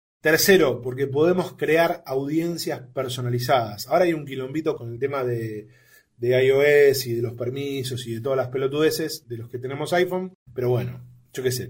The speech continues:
todavía se puede ajustar mucho. Entonces, vos podés crear audiencias personalizadas.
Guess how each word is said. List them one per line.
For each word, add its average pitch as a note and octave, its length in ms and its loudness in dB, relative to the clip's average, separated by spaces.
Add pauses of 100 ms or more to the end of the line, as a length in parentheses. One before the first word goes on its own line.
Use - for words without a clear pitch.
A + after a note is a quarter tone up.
(120)
todavía C3+ 560 2
se B2 100 -10
puede B2 160 -6
ajustar B2 260 -6
mucho. G2+ 360 -14 (400)
Entonces, D3 320 -2
vos G#3 140 0
podés G3+ 220 4
crear G3 420 4
audiencias F3+ 640 0
personalizadas. C3+ 1040 0